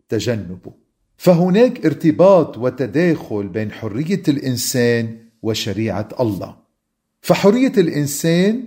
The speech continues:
لا تلغى بخضوعه لشريعة الله، إنما يحقق الإنسان كرامته ويصل إلى ملء حريته. الأخلاق لا تكون سليمة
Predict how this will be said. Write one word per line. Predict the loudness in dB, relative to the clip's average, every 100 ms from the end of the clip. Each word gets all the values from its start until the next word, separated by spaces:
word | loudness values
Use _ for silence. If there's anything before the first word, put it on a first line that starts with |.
| -16 _ _ _ _ _ _ _ _
لا | 4 6
تلغى | 4 2 2 4 0 0 0
بخضوعه | -2 -6 -8 -4 -2 0 0 0 0
لشريعة | -4 -4 -4 0 0 -2 -2
الله، | -2 -2 -6 -10 -14 _ _ 2
إنما | 4 4 0 0
يحقق | -2 -6 -2 -2 0 -4 -4
الإنسان | -6 -6 -8 -6 -4 -4
كرامته | -4 -8 -4 -4 -6 -4 -2 -2 -6 _ 0
ويصل | 2 4 4 2 -4 -4 -6 -12 _ _ _
إلى | -4 -4
ملء | -2 -2 -2 -6
حريته. | -14 -12 -8 -8 -10 -20 -20 _ _ _ _ _ _
الأخلاق | 2 4 0 -2 2 4 4 0
لا | -2
تكون | -2 -4 -6 -6 -6
سليمة | -6 -6 -4 -4 -4 -6 -8